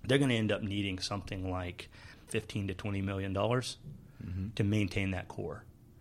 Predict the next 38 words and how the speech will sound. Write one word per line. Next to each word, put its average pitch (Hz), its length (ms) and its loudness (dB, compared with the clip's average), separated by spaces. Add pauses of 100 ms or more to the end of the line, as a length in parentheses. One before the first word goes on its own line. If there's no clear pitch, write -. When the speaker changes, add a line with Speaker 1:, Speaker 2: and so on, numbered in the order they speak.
(280)
Speaker 1:
That's 127 240 4
gonna 107 200 2
be 101 200 2
allocated 104 640 2
substantially 101 720 -2
differently 123 540 0 (220)
than 110 220 4
what 107 140 2
you 117 120 -2
can 110 160 -2
do 107 160 0
with 104 140 0
the 95 60 -2
money 98 300 -2
that 95 160 -2
lies 92 240 0
beyond 101 440 2
that. 82 180 -8 (760)
You 104 80 0
know, 95 60 2
you've 95 180 2
essentially 123 360 2
got 98 120 2
another 98 260 0 (300)
forty 135 260 8
to 104 80 2
forty-five 101 560 2
million 107 300 2
dollars 117 420 2 (460)
that 107 160 2
you 107 120 4
have 101 420 4 (160)
some 113 220 4
real 113 180 8
decisions 95 600 0
you 101 100 -2
can 95 200 -2
make 101 360 -2